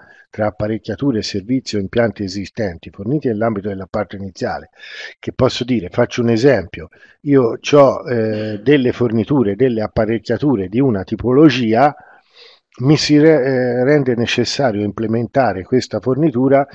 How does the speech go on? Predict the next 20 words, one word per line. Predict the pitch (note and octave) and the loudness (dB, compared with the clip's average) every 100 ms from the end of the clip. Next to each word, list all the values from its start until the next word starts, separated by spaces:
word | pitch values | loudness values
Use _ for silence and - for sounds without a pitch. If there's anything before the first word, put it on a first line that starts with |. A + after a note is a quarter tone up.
| - - | -20 -20
è | - A#2 | -8 0
inutile | C3 F3 C#3 A#2+ G#2+ | 6 6 6 0 0
che | - B2+ - _ _ _ | 0 0 -2 _ _ _
metta | A2 B2+ B2+ - G#2 | -4 -2 -2 -4 -2
un'altra | A2 B2 - G2 | 0 0 -2 -8
tipologia | A2 - A#2+ C3+ B2+ G#2+ G#2 A2+ | -8 -2 2 4 2 0 -2 -2
perché | A2 - G#2 G2+ _ _ _ _ | -4 -8 -12 -14 _ _ _ _
di, | A2+ A#2 A2 G#2 G2+ G2 | -2 2 2 2 -2 -4
di, | F#2+ G#2 | -6 -8
di | G2+ G2+ | -6 0
queste | A#2+ A2+ G#2+ | 0 0 -4
apparecchiature, | G2 B2 C#3+ D3+ F#3 A#2 A#2 C3 B2 - _ _ | -4 0 0 2 2 2 2 2 -2 -10 _ _
perché | A2+ G#2+ - A#2+ | -4 -2 0 0
altrimenti | A2+ - A2 A#2+ - A#2 | 0 0 0 -2 -4 -6
avrei | - F#2+ A2 | -6 -6 -4
dei | G#2 F#2+ | -4 -4
costi, | A2 G#2+ - G2+ E2+ _ _ _ _ | -2 -2 -4 -12 -12 _ _ _ _
eh, | - F#2 F#2 F2 | -12 -10 -10 -10
o | G2+ C3 | -4 -4
di, | A#2 _ _ B2+ - | -4 _ _ -2 -2